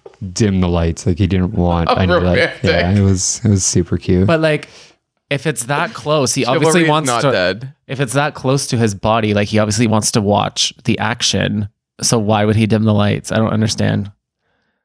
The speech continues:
Speaker 1: It wasn't
Speaker 3: Like,
Speaker 1: like,
Speaker 3: was he
Speaker 1: it wasn't
Speaker 3: staring?
Speaker 1: dim past the point of me, like, not being able to see each other. It was just a little bit darker. Like, it
Speaker 2: Mm.
Speaker 1: was, I remember it was morning.
Speaker 3: It's
Speaker 1: It was
Speaker 3: seven A M.
Speaker 1: bright.
Speaker 3: He's got the
Speaker 1: And I
Speaker 3: dim-,
Speaker 1: walked
Speaker 3: the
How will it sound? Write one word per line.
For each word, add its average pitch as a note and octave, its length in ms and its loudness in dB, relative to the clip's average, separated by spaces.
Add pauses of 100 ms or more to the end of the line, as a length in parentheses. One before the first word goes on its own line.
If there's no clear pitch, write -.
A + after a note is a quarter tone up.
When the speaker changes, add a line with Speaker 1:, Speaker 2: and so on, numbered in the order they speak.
(460)
Speaker 1:
It A2+ 60 2
wasn't G#2+ 240 4
Speaker 3:
Like, G2+ 80 2
Speaker 1:
like, - 20 2
Speaker 3:
was C3 100 2
he D#3 100 2
Speaker 1:
it A#2+ 160 2
wasn't C3 220 4
Speaker 3:
staring? C#3+ 200 2
Speaker 1:
dim A2 260 2
past G2+ 380 0
the G2 80 0
point G2 300 2
of F2+ 80 -2
me, F#2+ 240 0 (100)
like, B2 200 -4
not F#2+ 200 0
being G2 100 -2
able F#2 120 -4
to G2 120 -6
see G2 240 -4
each G2 140 -2
other. A2+ 260 0
It G2+ 40 -2
was F#2+ 140 -2
just G2+ 220 -6
a F2+ 40 -8
little F2+ 280 -2
bit F#2 180 -4
darker. F#2+ 380 -2
Like, G2+ 160 -2
it B2 60 -2
Speaker 2:
Mm. A#2 60 2
Speaker 1:
was, A2 120 2
I B2+ 80 4
remember B2+ 260 4
it A#2+ 40 4
was G#2+ 100 2
morning. G2 460 0
Speaker 3:
It's - 60 -20
Speaker 1:
It D#3+ 40 -10
was - 140 -10
Speaker 3:
seven A2+ 240 2
A A#2+ 100 2
M. B2 80 2
Speaker 1:
bright. G2 200 0
Speaker 3:
He's A#2+ 120 -2
got A2+ 240 -2
the B2+ 80 2
Speaker 1:
And A#2+ 80 2
I A#2 60 2
Speaker 3:
dim-, B2 100 4
Speaker 1:
walked A2+ 260 2
Speaker 3:
the G#2+ 100 2